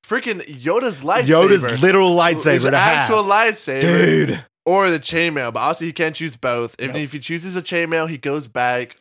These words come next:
Speaker 1: you know, forgets the Jedi way. Just
Speaker 2: Mm-hmm.
Speaker 1: my prediction. <sighs> I don't see, I don't even think they'll show it
Speaker 2: You
Speaker 1: in
Speaker 2: don't
Speaker 1: this
Speaker 2: think they'll
Speaker 1: next
Speaker 2: show it?
Speaker 1: episode. I think they'll maybe start Mando season three with it. But I think what's gonna happen is he's gonna end up choosing the chainmail.
Speaker 2: Yeah.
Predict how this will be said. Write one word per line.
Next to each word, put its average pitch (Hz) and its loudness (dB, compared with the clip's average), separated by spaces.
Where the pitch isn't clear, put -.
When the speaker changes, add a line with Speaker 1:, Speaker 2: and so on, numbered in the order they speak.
Speaker 1:
you 127 -14
know, 113 -8
forgets 120 -12
the 120 -16
Jedi 113 -6
way. 107 -6
Just 107 -14
Speaker 2:
Mm-hmm. 107 -12
Speaker 1:
my 123 -4
prediction. 107 -12
<sighs> - -18
I 143 -10
don't 196 -6
see, 185 -12
I 175 -10
don't 233 -8
even 208 -10
think 196 -14
they'll 147 -12
show 156 -10
it - -14
Speaker 2:
You 131 -4
Speaker 1:
in - -2
Speaker 2:
don't 120 -4
Speaker 1:
this 123 -4
Speaker 2:
think 117 -6
they'll 123 -4
Speaker 1:
next 117 -6
Speaker 2:
show 123 -4
it? - 0
Speaker 1:
episode. 117 -4
I 147 -2
think 185 -10
they'll 139 -6
maybe 139 -6
start - -4
Mando 123 -4
season 113 -12
three 107 -12
with 101 -14
it. 101 -14
But 127 -2
I 139 -2
think 190 -8
what's 170 -6
gonna 160 -6
happen 127 -4
is 107 -10
he's 127 -14
gonna 147 -6
end 135 -4
up 131 -6
choosing 120 -8
the 107 -10
chainmail. 107 -8
Speaker 2:
Yeah. 98 -10